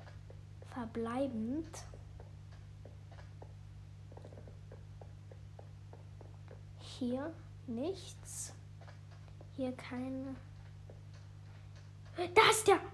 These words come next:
der, da ist das eine Monster verbleibend. Ich hab's entdeckt auf dem Goldhaufen. Ich hab's.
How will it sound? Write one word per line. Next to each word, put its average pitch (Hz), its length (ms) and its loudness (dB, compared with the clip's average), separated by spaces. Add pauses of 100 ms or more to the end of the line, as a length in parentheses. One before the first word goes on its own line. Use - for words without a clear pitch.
(160)
der, 349 120 6
da 415 420 10
ist - 140 4
das 381 100 0
eine 359 240 6
Monster 359 340 6
verbleibend. 339 640 4 (220)
Ich 311 160 6
hab's 392 140 8
entdeckt 403 440 6 (220)
auf 339 140 0
dem 349 180 6
Goldhaufen. 339 640 6 (3000)
Ich 440 200 6
hab's. - 380 8